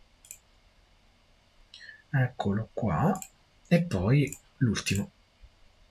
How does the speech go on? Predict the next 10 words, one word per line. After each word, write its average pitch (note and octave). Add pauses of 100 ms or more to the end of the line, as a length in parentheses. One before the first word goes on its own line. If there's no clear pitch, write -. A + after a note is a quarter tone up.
(1300)
In G#3+
pratica C#3
cosa C#3
succede B2+
adesso? A2+ (920)
Ora E3
attendiamo D3+
ovviamente C3
la A#2+
configurazione. A2+